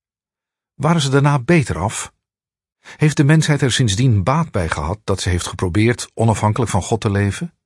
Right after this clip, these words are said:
Leeft de mensheid nu in volmaaktheid in een paradijs, zoals Gods oorspronkelijke bedoeling was?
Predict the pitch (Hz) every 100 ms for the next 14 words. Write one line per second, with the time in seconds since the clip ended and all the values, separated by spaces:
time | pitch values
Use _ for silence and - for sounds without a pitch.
0 | _ _ _ _ _ _ _ _ _ _
1 | _ _ - 151 - 135 151 - 135 -
2 | 143 123 117 - 90 92 113 - 120 127
3 | 156 117 101 113 98 92 101 180 - -
4 | _ _ - 104 - 95 - 90 - 120
5 | 139 101 92 92 110 131 123 160 -